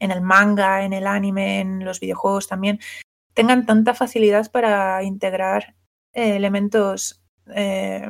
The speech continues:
mitológicos o casi religiosos, bueno, sin el casi. Yo no me puedo <laughs> imaginar la, la equivalencia occidental, porque sí que es cierto que, mm, pues,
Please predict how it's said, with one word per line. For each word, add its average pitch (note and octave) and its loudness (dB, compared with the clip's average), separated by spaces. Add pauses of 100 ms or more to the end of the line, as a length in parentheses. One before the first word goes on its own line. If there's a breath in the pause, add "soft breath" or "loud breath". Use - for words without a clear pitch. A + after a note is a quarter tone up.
mitológicos G#3 -2
o F#3 -4
casi G3 -4
religiosos, G3 -2
bueno, F#3+ -4
sin F3+ -8
el F3+ -4
casi. G3+ 0 (1120 loud breath)
Yo A3+ 4
no C4 4
me C#4+ 4
puedo C4+ 8
<laughs> - -
imaginar B3 6
la, G#3+ 4
la G#3+ 6
equivalencia G#3 2 (800 soft breath)
occidental, G#3 4
porque G3 0
sí - -4
que A3 2
es A3 -4
cierto B3 0
que, G3 -6 (200)
mm, G3+ -6
pues, - -8